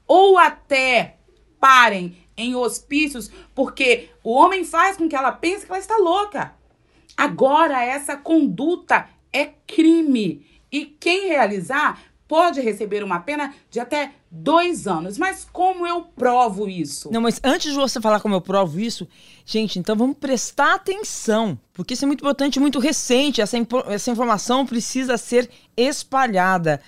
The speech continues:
Speaker 2: Abuso emocional, psicológico, agora é crime previsto em lei, né? Essa é uma informação que tem que se espalhar. E a, as pessoas precisam entender o que é um abuso psicológico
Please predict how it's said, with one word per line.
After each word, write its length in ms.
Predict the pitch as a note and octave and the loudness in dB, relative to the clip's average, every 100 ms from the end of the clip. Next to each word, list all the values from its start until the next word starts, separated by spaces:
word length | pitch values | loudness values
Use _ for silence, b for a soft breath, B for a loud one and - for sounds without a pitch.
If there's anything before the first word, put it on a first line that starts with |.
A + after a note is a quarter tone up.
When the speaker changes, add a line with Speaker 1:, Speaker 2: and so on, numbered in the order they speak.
| b | b
Speaker 2:
Abuso 840 | - G3+ D#3+ G3 C#4 D4 A3 C#4+ - | -2 0 0 0 0 0 0 -2 -2
emocional, 1300 | B3 D4 C4 A#3+ - - G#3 E3+ F3 G#3 A3 F3 C#3 C3 | 0 2 2 2 0 0 0 2 2 2 4 2 0 -6
psicológico, 1300 | - - - A#3 A3 F3+ F3+ G3+ A3+ F3+ F3+ - D#3 C#3 B B B | -10 -6 -6 2 4 6 8 6 4 0 -4 -2 -4 -4 B B B
agora 680 | G3+ G#3+ F3 F#3+ G3+ A3 G#3+ B B B _ _ | -2 0 2 4 4 2 -2 B B B _ _
é 320 | G#3+ G#3+ - _ _ _ | -2 0 -2 _ _ _
crime 440 | B3 A3+ A3+ B3+ | 2 4 4 2
previsto 560 | B3+ A#3+ G3+ A#3+ - C#4 | 0 0 0 -2 -2 -2
em 100 | D#4 | 0
lei, 400 | C#4 G#3+ F#3 C#3+ _ _ _ _ _ | 2 4 2 -4 _ _ _ _ _
né? 260 | C#3 C#3 E3+ _ _ | -6 -6 -8 _ _
Essa 240 | - G3+ B3+ | -2 -2 0
é 40 | |
uma 60 | B3+ | 0
informação 420 | B3 A#3+ G#3+ B3 | 2 0 0 -2
que 120 | A#3 | -4
tem 280 | - B3 D4 | -4 0 0
que 60 | |
se 100 | - | -2
espalhar. 560 | G#3 - E3 D3+ A2+ - B B B | -6 -2 0 0 -4 -10 B B B
E 80 | - | -2
a, 80 | F#3 - | -2 -4
as 120 | - | -8
pessoas 300 | - G3 G3 | -4 -2 -2
precisam 640 | F#3 F#3 F#3 F#3 F3 D#3+ - | -4 -6 -6 -4 -2 -2 0
entender 440 | F#3+ F#3+ D#3+ D3 | 0 0 0 0
o 60 | E3 | -2
que 280 | - C4 G#3 | -2 2 6
é 240 | F#3+ C#4 | 6 6
um 100 | G4 | 4
abuso 360 | G#3 E3+ E3 D#3 | 4 2 0 -4
psicológico 760 | - F3 D#3+ D3 E3 G3+ D4+ | -10 -4 0 2 2 0 -8